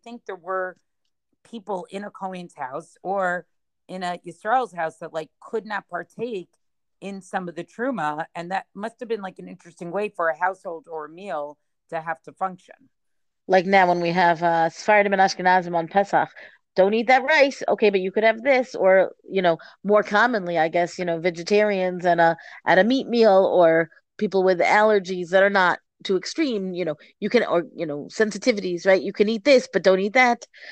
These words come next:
Speaker 2: Yeah, I can imagine it would be, been quite complicated. I wonder how common it was,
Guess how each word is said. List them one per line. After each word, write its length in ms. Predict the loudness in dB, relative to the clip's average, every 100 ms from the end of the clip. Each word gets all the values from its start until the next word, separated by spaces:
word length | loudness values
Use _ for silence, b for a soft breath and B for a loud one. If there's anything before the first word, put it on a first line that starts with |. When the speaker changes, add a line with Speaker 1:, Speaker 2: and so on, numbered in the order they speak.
| B 0
Speaker 2:
Yeah, 180 | 4 6
I 100 | 4
can 60 |
imagine 320 | 4 4 4 2
it 40 |
would 120 | 2
be, 280 | 0 -6 -6
been 180 | -6 -2
quite 220 | 0 0
complicated. 460 | 0 -2 0 -2 2
I 100 | 2
wonder 380 | 2 0 2 0
how 460 | 0 0 2 2 -2 b _ _ _
common 380 | -2 0 2 0
it 100 | -2
was, 400 | -4 -6 -8